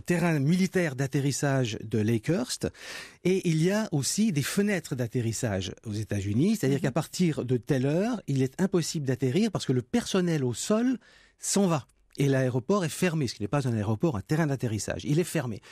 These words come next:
Speaker 1: Il fallait donc, puisqu'il devait repartir, atterrir au plus vite, et sans doute que le commandant Prusse, euh, n'aurait pas pris cette initiative lui-même. Il l'a d'ailleurs re-, euh, rejetée deux fois. On lui a dit, « Vous avez une fenêtre, allez-y. » Il a dit, « Non, je n'irai pas. »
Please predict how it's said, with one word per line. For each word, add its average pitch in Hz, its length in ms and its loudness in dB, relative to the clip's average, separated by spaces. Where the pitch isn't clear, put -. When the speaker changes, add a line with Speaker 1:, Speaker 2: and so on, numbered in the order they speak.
Speaker 1:
Il 143 60 -2
fallait 185 260 2
donc, 180 240 0
puisqu'il 185 320 0
devait 139 180 0
repartir, 208 600 -2
atterrir 170 580 0
au 277 160 2
plus 170 200 2
vite, 208 360 -2
et 151 80 4
sans 240 260 2
doute 214 300 0
que 139 80 2
le 131 160 2
commandant 143 440 2
Prusse, - 440 -2
euh, 120 260 2
n'aurait 117 600 2
pas 214 140 0
pris - 240 -2
cette - 260 -2
initiative 135 600 0
lui-même. 170 320 2
Il 131 80 0
l'a 123 100 2
d'ailleurs 123 380 2
re-, 135 120 0
euh, 113 460 0
rejetée 147 500 0
deux 190 200 0
fois. 208 300 -4
On 131 60 -2
lui 117 120 -2
a 127 40 0
dit, « 139 120 0
Vous 127 120 0
avez 151 160 2
une 147 80 0
fenêtre, 151 380 0
allez-y. » 127 440 2
Il 170 60 2
a 123 40 0
dit, « 110 180 -2
Non, 190 160 2
je 131 120 -6
n'irai 120 240 -4
pas. » 185 260 -4